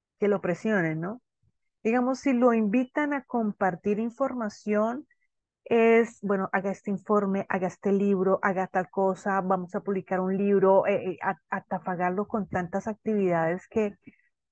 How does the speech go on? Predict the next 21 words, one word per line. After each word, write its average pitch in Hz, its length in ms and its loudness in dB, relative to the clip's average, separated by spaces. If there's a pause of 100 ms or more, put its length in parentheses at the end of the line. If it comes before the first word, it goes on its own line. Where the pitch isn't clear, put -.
(160)
eso 208 360 -2
le 214 140 0
molesta. 175 600 -4 (600)
Ellos 220 440 6
necesitan 208 720 -2
como, 214 640 -2 (560)
eh, 202 340 4
este 208 200 -2
tipo 233 220 0
de 226 80 2
personalidad, 220 640 0
neces-, 208 520 -4
acuérdense 226 540 -2
que 262 120 0
necesitan 214 640 0
de 240 240 4
tener 190 280 0
un 202 120 -2
espacio 277 1080 -4 (520)
que 240 180 8
si 240 680 2